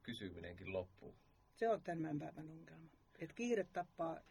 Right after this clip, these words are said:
Speaker 2: tämän luovuuden ja se tappaa empatian kyvyn myöskin.
Speaker 1: Ja se on se, ehkä se, sit se toinen kysymys, että minkälaisia ominaisuuksia, jos nyt pitäisi listata, niin on sellaisella,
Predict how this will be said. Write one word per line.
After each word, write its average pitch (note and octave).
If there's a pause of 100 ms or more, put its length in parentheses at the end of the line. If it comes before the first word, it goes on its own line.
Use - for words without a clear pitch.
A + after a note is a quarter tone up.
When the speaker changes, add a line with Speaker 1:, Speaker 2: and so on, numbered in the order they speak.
(400)
Speaker 2:
tämän G#3+
luovuuden F#3
ja E3+
se F3+
tappaa F3 (520)
empatian - (280)
kyvyn D#3+
myöskin. - (640)
Speaker 1:
Ja G2+
se C#3
on D3
se, C3
ehkä A#2+
se, A#2
sit B2+
se -
toinen A#2+
kysymys, F#2
että F2+
minkälaisia B2
ominaisuuksia, G2
jos F#2
nyt G2+
pitäisi G#2+
listata, - (1000)
niin G2
on G#2+
sellaisella, F#2